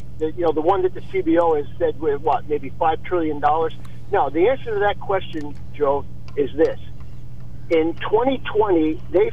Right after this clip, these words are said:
found out that they can essentially win the elections without the working class. And in fact, they, I believe this Build Back Better plan is a plan to basically, uh, weaken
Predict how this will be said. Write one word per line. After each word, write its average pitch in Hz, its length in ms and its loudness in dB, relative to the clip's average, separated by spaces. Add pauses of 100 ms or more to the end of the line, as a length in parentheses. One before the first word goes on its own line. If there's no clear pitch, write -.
(100)
found 214 300 0
out 160 340 2
that 170 120 -6
they 285 140 -6
can 240 180 0
essentially 202 540 2
win 165 540 2
the 156 140 0
elections 143 600 0 (500)
without 196 400 2
the 190 80 4
working 151 400 0
class. 117 420 0 (400)
And 165 100 2
in 170 100 2 (100)
fact, 226 360 0 (480)
they, - 300 4
I 480 160 2
believe 359 500 4 (300)
this - 240 -2
Build - 260 2
Back 208 280 -2
Better 214 240 0
plan 147 440 -6 (360)
is 165 200 2 (160)
a 143 120 -2
plan 202 460 2 (100)
to 170 240 2
basically, 170 680 0 (520)
uh, 151 200 4
weaken 214 600 0